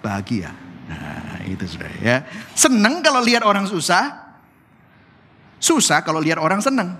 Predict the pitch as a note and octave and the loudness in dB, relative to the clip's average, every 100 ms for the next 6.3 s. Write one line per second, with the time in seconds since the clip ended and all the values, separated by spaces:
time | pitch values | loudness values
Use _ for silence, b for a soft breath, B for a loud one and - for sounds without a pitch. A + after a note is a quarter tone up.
0 | B2 A2 F#2+ E2+ - - - - - G3+ | -10 -10 -10 -14 -18 -20 -20 -18 -2 0
1 | F#3+ C#4+ C#4+ E4 C#4+ B3 A#3+ F3 C3+ A2 | 0 0 2 4 4 2 0 0 -4 -6
2 | - - - C4+ E4 D#4+ C4+ C4 B3 - | -14 -16 -2 2 2 2 2 2 2 0
3 | G3+ C3 - - - _ _ B3+ C4+ E4 | 0 -2 -10 -18 -20 _ _ 2 4 4
4 | E4 C#4+ A#3+ A#3 A3+ D#3 B2 - - G#3 | 2 0 0 0 -2 -2 -4 -8 -4 0
5 | G#3 G3 G#3 G3+ F#3+ F3+ - D3 D3 C#3+ | 2 2 2 0 0 0 2 2 2 2
6 | C3 A#2+ F#2+ | 0 -2 -6